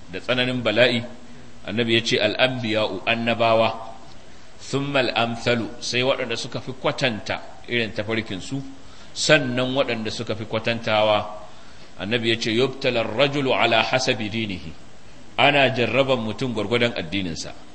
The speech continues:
Idan ya zan addininsa ƙarfa ne, wato addininsa mai ƙarfi ne, ishtadda bala'uhu, jarrabar da za a yi masa sai ta tsananta. "Wa in kana fi dinihi riqqa",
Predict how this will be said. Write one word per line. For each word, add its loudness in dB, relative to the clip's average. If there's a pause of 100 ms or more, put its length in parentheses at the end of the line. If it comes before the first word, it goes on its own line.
(440)
Idan 4
ya 6
zan 4
addininsa 2 (280)
ƙarfa 6
ne, -2 (920)
wato 0
addininsa 2
mai -2
ƙarfi 2
ne, 0
ishtadda -2
bala'uhu, -2
jarrabar -2
da -4
za 0
a 2
yi -4
masa -6
sai -2
ta -8
tsananta. -4 (560)
"Wa -8
in -6
kana 6
fi -2
dinihi 0
riqqa", -4